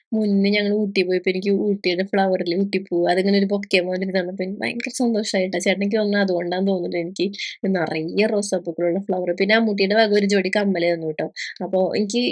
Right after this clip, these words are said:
എനിക്കങ്ങനെ വലിയ സമ്മാനങ്ങളെക്കാളും ഇഷ്ടം ദാ ഇങ്ങനെ, ഏഹ്, ഫ്ലവർ അങ്ങനെയുള്ള നമുക്കൊരു ഓർമ്മയ്ക്ക് അല്ലെങ്കിൽ നമുക്ക്, നമുക്ക് ഭയങ്കരമായിട്ട് ഓർമ്മയിൽ നിൽക്കും. പിന്നെ ഞങ്ങളങ്ങനെ, ഏഹ്, കേക്കൊക്കെ മുറിച്ച് പിന്നെ ഞങ്ങള് ഈ കേക്ക് നല്ല ടേസ്റ്റ് ഉണ്ടായിരുന്നു ട്ടോ. പിന്നെ പാർക്കുട്ടി കേക്ക് തിന്നാറില്ലായിരുന്നു.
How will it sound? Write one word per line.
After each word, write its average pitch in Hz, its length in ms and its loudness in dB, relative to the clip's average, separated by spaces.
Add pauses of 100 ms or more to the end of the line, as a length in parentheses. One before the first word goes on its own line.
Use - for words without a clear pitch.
(380)
എനിക്കങ്ങനെ 269 380 2
വലിയ 247 320 2
സമ്മാനങ്ങളെക്കാളും 214 1080 0
ഇഷ്ടം 196 500 -2
ദാ 202 140 2
ഇങ്ങനെ, 196 380 0 (380)
ഏഹ്, 190 280 2
ഫ്ലവർ 185 460 2 (240)
അങ്ങനെയുള്ള 202 400 0 (400)
നമുക്കൊരു 220 420 2
ഓർമ്മയ്ക്ക് 214 520 0
അല്ലെങ്കിൽ 214 260 0
നമുക്ക്, 220 280 0
നമുക്ക് 233 200 0
ഭയങ്കരമായിട്ട് 240 500 4
ഓർമ്മയിൽ 208 400 2
നിൽക്കും. 208 420 0 (460)
പിന്നെ 226 200 4
ഞങ്ങളങ്ങനെ, 254 580 4 (160)
ഏഹ്, 208 320 0
കേക്കൊക്കെ 202 440 0
മുറിച്ച് 208 500 -2
പിന്നെ 196 240 0
ഞങ്ങള് 208 340 0
ഈ 208 160 -2
കേക്ക് 233 300 2
നല്ല 202 180 0
ടേസ്റ്റ് 208 340 0
ഉണ്ടായിരുന്നു 175 360 -4
ട്ടോ. 175 200 -6
പിന്നെ 190 220 -2
പാർക്കുട്ടി 202 580 2
കേക്ക് 240 360 0
തിന്നാറില്ലായിരുന്നു. 190 880 0